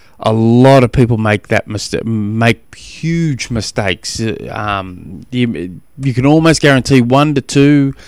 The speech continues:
at least one person's gonna come off and, and, and hit the ground because they've come in too hard, too fast. Um,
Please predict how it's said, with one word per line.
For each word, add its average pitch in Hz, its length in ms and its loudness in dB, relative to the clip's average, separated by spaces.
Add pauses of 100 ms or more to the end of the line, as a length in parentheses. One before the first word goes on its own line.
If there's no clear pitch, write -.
(120)
at - 80 -12
least 175 280 4
one 127 180 0
person's 107 360 -2
gonna 101 200 -2
come 110 280 0
off 104 240 -2
and, 92 380 -4
and, 101 500 -6
and 101 180 -8
hit 110 180 -4
the 107 60 -2
ground 98 340 0
because - 600 -2 (240)
they've 104 240 -6
come 113 220 0
in 104 140 0
too 123 260 2
hard, 110 360 2
too 117 200 0
fast. 107 540 -2 (580)
Um, 95 1120 -4